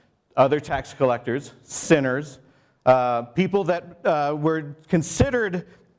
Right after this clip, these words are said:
completely outcast by the Jewish people, traitors to the Jewish people. Uh, the other side completely. On the political spectrum, they were it. And this party was just hopping.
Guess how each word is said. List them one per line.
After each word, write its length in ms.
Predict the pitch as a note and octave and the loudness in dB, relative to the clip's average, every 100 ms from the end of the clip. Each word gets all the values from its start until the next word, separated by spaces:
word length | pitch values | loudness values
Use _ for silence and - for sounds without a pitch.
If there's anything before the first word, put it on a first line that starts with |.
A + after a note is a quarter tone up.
| _ _ _ _ | _ _ _ _
completely 800 | G#3 G#3 - A3+ D#4 A#3 F#3+ B2 C3+ | 2 2 0 -2 0 -2 -2 -4 -2
outcast 760 | D3 C#3 - A#2+ G2+ - - _ - | -2 -2 -4 -4 -4 -8 -20 _ 4
by 300 | C#3+ C#3 C#3 | 4 4 -2
the 120 | C3 | -4
Jewish 360 | A#2 C#3+ C3 | 0 0 -2
people, 340 | - C#3+ A2+ F#2+ - - | -2 -2 0 -4 -8 -10
traitors 760 | - G#3 C4+ C#4+ B3+ D#3 - - | 2 4 4 2 -2 -2 -8 -8
to 160 | - D3+ | -2 0
the 100 | C3 | 0
Jewish 420 | G#2+ C3 A#2+ - | 0 0 -2 -2
people. 420 | D3+ B2+ G#2 F2+ - - - | -2 0 -2 -4 -16 -16 2
Uh, 280 | C#3+ D3 D3+ - _ _ _ - | 2 2 -2 -8 _ _ _ 0
the 220 | F#3 A3 | 2 2
other 240 | B3+ D4 | 0 0
side 560 | C#4 - C#4+ B3 F#3+ F3+ | -4 -2 0 0 -4 -6
completely. 720 | G3+ F3+ - A#3+ B3 D3 - - _ - | -6 -6 -2 -2 0 -6 -8 -16 _ -2
On 120 | C3+ | 0
the 80 | C3+ | 0
political 460 | - A#3 C4+ B3 | 0 0 0 -2
spectrum, 560 | - G3+ A#3 - A3 G3+ - _ | 0 2 2 0 -2 -4 -10 _
they 420 | A2 G#2 C#3 D4+ D#4 | -10 2 4 4 2
were 220 | D4 A3+ | 0 0
it. 280 | D#3 F#2+ - _ _ _ _ _ _ _ _ _ - | -2 -4 -10 _ _ _ _ _ _ _ _ _ -2
And 120 | D#3 | 0
this 300 | A3+ - - | -2 -6 -18
party 480 | _ - E3+ F3 E3 | _ -2 0 0 -4
was 180 | C3 | -6
just 240 | A#2+ C#3 - | -6 -12 -10
hopping. 440 | - B2+ - - | -8 -8 -10 -20